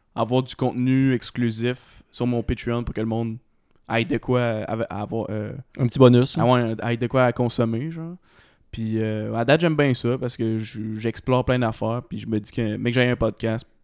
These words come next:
Speaker 1: pour vrai, ben, je vais
Speaker 2: Ouais.
Speaker 1: avoir ça comme, je m'en vais, euh, je vais m'avoir pratiqué un peu, tu sais.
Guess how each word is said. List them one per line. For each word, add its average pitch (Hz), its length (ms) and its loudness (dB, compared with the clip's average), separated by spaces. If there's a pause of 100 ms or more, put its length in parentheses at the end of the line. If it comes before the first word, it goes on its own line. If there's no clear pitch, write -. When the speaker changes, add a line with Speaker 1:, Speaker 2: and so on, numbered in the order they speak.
(140)
Speaker 1:
pour 117 160 2
vrai, 110 300 -6
ben, 110 180 -10
je 107 220 -8
vais 135 60 -2
Speaker 2:
Ouais. 127 80 4
Speaker 1:
avoir 110 240 0
ça 120 160 -2
comme, 110 240 -6 (320)
je - 100 -6
m'en 120 100 6
vais, 123 180 4
euh, 113 260 2
je 110 60 -6
vais 117 60 0
m'avoir 113 320 2
pratiqué - 380 -2
un 117 140 0
peu, 123 260 -6
tu - 120 -14
sais. 156 60 -10